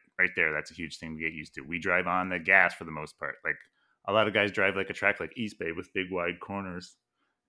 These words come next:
and no straightaway. Like, they'll lift on, like, on the straightaway and gas it up through the corners, like, almost,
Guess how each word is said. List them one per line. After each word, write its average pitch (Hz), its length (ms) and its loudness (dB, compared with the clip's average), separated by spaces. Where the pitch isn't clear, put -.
and 82 180 -4
no 80 100 -4
straightaway. 90 560 2
Like, 78 240 -2
they'll 78 200 -2
lift 98 280 0
on, 82 200 -4
like, 76 160 -6
on 85 100 -2
the 78 80 -10
straightaway 90 560 0
and 76 300 -4
gas 98 300 6
it 95 60 -2
up 92 120 0
through 95 160 -6
the 85 60 -6
corners, 110 400 -2
like, 82 120 -4
almost, 82 280 -4